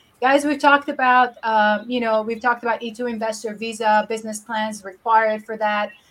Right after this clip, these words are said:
We've talked about financial analysis. We've talked about tax planning. We had, we had a whole series about that,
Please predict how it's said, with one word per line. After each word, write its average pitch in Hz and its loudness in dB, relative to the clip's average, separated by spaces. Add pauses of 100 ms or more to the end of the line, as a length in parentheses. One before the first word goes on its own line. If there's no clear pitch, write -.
(160)
We've 240 -4
talked 240 2
about 220 2
financial 214 -4
analysis. 214 -4
We've 208 -10
talked 220 -2
about 208 0 (360)
tax 247 2
planning. 233 -2
We 214 -4
had, 208 -4
we 208 -8
had 208 -4
a 214 0
whole 220 -4
series 220 -6
about 196 -2
that, 190 -2